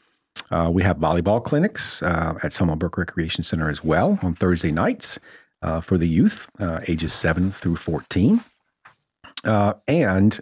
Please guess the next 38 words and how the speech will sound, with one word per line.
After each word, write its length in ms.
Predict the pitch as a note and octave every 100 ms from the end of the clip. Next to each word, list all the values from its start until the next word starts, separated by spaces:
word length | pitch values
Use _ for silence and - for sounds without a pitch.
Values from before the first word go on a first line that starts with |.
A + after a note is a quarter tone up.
| -
a 220 | G2+ F#2+
reminder 760 | E2 F2+ A#2+ C3+ E2 D#2 G2 G2
that 360 | E2 E2+ F2+
spring 380 | - - G#2 G2+
ball 300 | G2 G#2+ D#2+
is 100 | D2
starting, 540 | - - A2 F#2 C3+
and 240 | C#3+ D2+ D#2
signups, 600 | - G2 F2+ F2+ - E2+
um, 280 | D#2 D#2 E2 - - -
are 160 | D#2
open 180 | G2+ F#2+
until 240 | F#2 E2+ D#2
February 640 | - G2 G2 G#2 G#2+ G2+
twenty-first. 1120 | - - G2+ - G2 - - C#2 - - - - - _
Um, 300 | D2+ D2 D2+
so 160 | D#2 E2
you 180 | D2 E2+
can 180 | - D2
visit, 460 | E2 - D2+ -
uh, 100 | D#2
mooresville 380 | D2+ D2+ D#2+ D#2
recreation 480 | D2+ D#2 C#2+ D2+ -
dot 160 | D2+
org 220 | D#2 E2+ E2
and 100 | D2+
sign 240 | F2+ D#2
your 100 | D2+
child 360 | - D#2+ D2 D2+
up 160 | -
for, 420 | - D#2 D2 C#2+
uh, 100 | C#2 F#2 _ - _ _
softball, 420 | - A2+ - A2
baseball, 640 | G2+ F#2+ - F2+ F2+ E2 D#2
all, 260 | F2+ F2 -
all 120 | - G#2
things 220 | A2 E2+
ball. 260 | D2 -